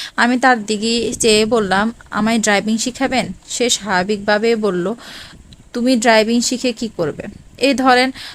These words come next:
আমরা কখনো এভাবে বের হলাম, তখন বেশিক্ষণ চালানোর পর আপনার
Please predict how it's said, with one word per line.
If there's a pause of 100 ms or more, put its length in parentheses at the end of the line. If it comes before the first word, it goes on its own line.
(100)
আমরা
কখনো
এভাবে
বের
হলাম,
তখন
বেশিক্ষণ
চালানোর
পর
আপনার